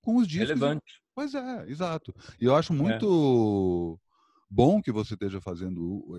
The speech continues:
Speaker 1: o, o Discoteca Básica, e eu queria que você falasse um pouco mais sobre isso. Eu não gosto muito do nome, né? Porque eu sempre tenho essa coisa, "Porra, faz um nome novo." Mas embora seja um nome, primeiro que tem um aspecto emotivo, né? Básico, né? Porque a gente realmente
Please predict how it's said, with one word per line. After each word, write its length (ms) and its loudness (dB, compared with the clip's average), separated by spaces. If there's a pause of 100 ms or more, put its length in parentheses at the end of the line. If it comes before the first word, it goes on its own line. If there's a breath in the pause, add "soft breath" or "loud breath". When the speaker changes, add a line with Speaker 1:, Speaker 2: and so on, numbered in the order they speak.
(280)
Speaker 1:
o, 300 -4
o 40 -6
Discoteca 440 -8
Básica, 360 -8
e 60 -2
eu 120 -6
queria 200 -12
que 80 -14
você 180 -12
falasse 340 -10
um 40 -12
pouco 240 -12
mais 200 -10
sobre 220 -14
isso. 380 -14 (340)
Eu 60 -16
não 80 -10
gosto 280 0
muito 180 -2
do 100 -2
nome, 320 -4
né? 100 -6
Porque 140 -12
eu 100 -6
sempre 180 -10
tenho 140 -10
essa 140 -14
coisa, 200 -16
"Porra, 320 -16
faz 140 -20
um 60 -8
nome 200 -6
novo." 400 -4 (320 soft breath)
Mas 160 -4
embora 440 0
seja 340 -2
um 80 -2
nome, 540 -2 (500 soft breath)
primeiro 260 -6
que 60 -20
tem 80 -6
um 80 -6
aspecto 1200 -6
emotivo, 760 -2 (120)
né? 180 -8
Básico, 500 -6 (160)
né? 120 -12
Porque 160 -16
a 20 -12
gente 300 -14
realmente 600 -6